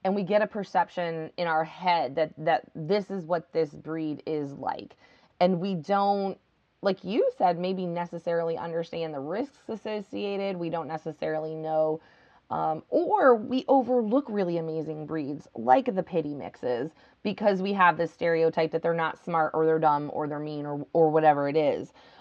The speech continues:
Um, and there are a lot of animals in the media. I mean, like, when you really start to look at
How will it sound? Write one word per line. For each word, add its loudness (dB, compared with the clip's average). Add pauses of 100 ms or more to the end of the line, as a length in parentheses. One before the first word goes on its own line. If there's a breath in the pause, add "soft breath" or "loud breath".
(140 loud breath)
Um, 10 (320 soft breath)
and 8
there 10
are 12
a 12
lot 6
of 2
animals 0
in -2
the -4
media. -4
I 0
mean, 2
like, -2
when -2
you -2
really -2
start -2
to -4
look -2
at 2